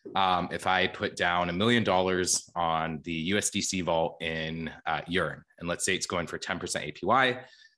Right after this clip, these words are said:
the principal is one million dollars. At the end of a year, the interest that I can redeem for is a hundred thousand dollars, that ten percent. And so what we do is we create a market around both, um,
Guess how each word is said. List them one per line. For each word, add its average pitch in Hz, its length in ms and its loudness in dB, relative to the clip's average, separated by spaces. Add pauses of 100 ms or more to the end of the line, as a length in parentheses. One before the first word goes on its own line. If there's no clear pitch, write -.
(120)
the - 40 -6
principal 107 440 0
is 85 80 -2
one 92 160 2
million 80 200 0
dollars. 98 680 4
At - 60 -4
the 98 100 -4
end 90 140 0
of 78 60 -4
a 87 40 -2
year, 135 600 4 (360)
the 98 280 2
interest 120 640 2
that 92 100 -2
I 90 80 2
can 92 160 -6
redeem 90 340 0
for 90 520 0
is 82 680 -2
a 85 60 -2
hundred 82 340 -6
thousand 78 300 -8
dollars, 67 340 -12
that - 160 -6
ten 90 160 -4
percent. 76 320 -4 (640)
And 95 120 -2
so 117 100 4
what 123 100 4
we 123 100 6
do 135 160 6
is 123 120 4
we 107 80 2
create 107 260 0
a 90 60 -2
market 85 500 -2
around 85 380 0 (160)
both, 90 280 -2 (280)
um, 78 460 -2